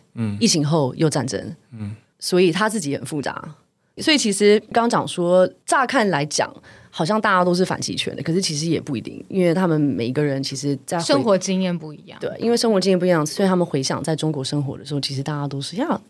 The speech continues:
Speaker 2: 很棒啊。
Speaker 1: 嗯。
Speaker 2: <laughs> 一说那边的文化，的确，那里的山水，呃，土，呃，就是那个自然是非常棒的一个地方。可是今天在讲到中国，又，它又是另外一件事情。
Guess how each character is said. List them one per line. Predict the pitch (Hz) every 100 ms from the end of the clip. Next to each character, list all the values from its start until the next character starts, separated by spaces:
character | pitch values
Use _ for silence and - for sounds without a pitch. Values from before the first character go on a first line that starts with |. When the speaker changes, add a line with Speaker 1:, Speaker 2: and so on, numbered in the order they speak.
| - _
Speaker 2:
很 | _ 170
棒 | 165 254
啊。 | 214 254 - 359 294 403 -
Speaker 1:
嗯。 | 135 127 120 - - - 220 - -
Speaker 2:
<laughs> | - - - - -
一 | 339
说 | 339
那 | 330 330
边 | 302 294
的 | 262 196
文 | 180 190 214
化， | 269
的 | -
确， | 180 - 175 113 240
那 | 240
里 | 208
的 | 160 156 139 -
山 | - 214 208 208
水， | - - - - -
呃， | -
土， | - 156 - - _ -
呃， | 147
就 | 170 247
是 | 269
那 | 285
个 | 247 190
自 | 294
然 | 220 185
是 |
非 | 233
常 | 202
棒 | 185 175
的 | 156
一 |
个 | 156
地 | 156 147
方。 | - - 160 - -
可 | - 190
是 | - 247 208 - -
今 | - 262
天 | 269 214 175
在 | 185
讲 | 180 -
到 | 151
中 | 151 147
国， | 90
又， | 143
它 | 156 170
又 | 165
是 | 151
另 | 143
外 | 135
一 |
件 | 135 -
事 | -
情。 | -